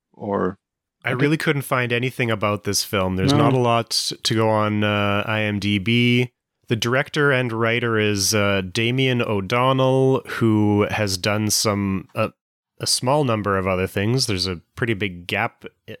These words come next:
Speaker 2: of about eight years during the two thousands where it doesn't seem like he did anything. Uh, I was hoping, Ross, maybe you were more familiar, uh, being in the U K,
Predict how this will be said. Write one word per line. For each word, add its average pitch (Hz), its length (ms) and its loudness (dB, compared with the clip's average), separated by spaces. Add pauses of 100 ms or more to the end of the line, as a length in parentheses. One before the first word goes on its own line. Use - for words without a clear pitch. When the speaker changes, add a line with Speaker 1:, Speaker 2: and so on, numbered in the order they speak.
(240)
Speaker 2:
of 98 140 -6
about 98 280 -4
eight 113 200 -4
years 110 420 0
during 101 240 -2
the 95 80 -2
two 101 180 -4
thousands 107 440 -4
where 98 100 -2
it 92 60 -4
doesn't 113 180 0
seem 110 240 -2
like 101 140 -4
he 98 80 -8
did 127 200 0
anything. 101 520 -2 (480)
Uh, 104 400 0
I 127 140 0
was 143 180 0
hoping, 156 240 0
Ross, 139 300 0
maybe 135 200 0
you 131 140 2
were 139 80 2
more 110 220 2
familiar, 104 840 0
uh, 101 540 0 (520)
being 107 280 0
in 104 120 0
the 104 80 2
U 101 180 2
K, 127 600 -2